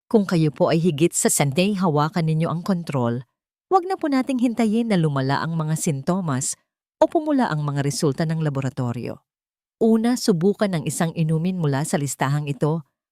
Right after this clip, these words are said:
pagkatapos ay dagdagan pa. Ang inyong mga bato ay mas malakas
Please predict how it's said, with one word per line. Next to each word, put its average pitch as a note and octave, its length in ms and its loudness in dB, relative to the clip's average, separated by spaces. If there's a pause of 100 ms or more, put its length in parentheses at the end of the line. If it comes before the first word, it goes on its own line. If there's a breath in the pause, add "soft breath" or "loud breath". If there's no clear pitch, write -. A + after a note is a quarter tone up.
(160)
pagkatapos C4 640 -2
ay G3+ 80 4
dagdagan C#3 480 -2
pa. B2 300 -4 (560)
Ang E4 160 2
inyong D#4 320 -2
mga G3+ 240 0
bato C#3 560 -2
ay G3+ 160 0
mas A#3+ 180 -4
malakas B3 720 -2